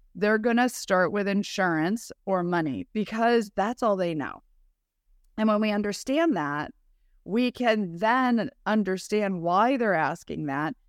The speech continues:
take control of the conversation, address their question, but then move it over to their dental health. 'Cause at the end of the day, we are their dental health care providers,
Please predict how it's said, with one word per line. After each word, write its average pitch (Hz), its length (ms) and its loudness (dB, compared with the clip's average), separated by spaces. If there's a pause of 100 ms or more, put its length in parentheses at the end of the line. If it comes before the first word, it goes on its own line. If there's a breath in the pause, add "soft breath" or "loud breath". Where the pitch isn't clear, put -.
(220)
take 262 260 4
control 226 500 2
of 175 100 0
the 175 100 -4
conversation, 160 920 -4 (160)
address 202 500 2
their 254 180 2
question, 240 480 -2
but 190 160 -4
then 202 240 -2
move 262 240 0
it 277 180 2
over 202 380 0
to 175 560 -2
their 165 180 -2
dental 156 360 -2
health. 98 280 -10 (100)
'Cause 202 160 -2
at 208 120 -2
the 226 100 0
end 247 180 4
of 285 60 2
the 277 100 2
day, 160 380 0
we 180 180 0
are 220 120 4
their 208 200 2
dental 190 460 0
health 185 300 0
care 165 220 -2
providers, 165 760 -2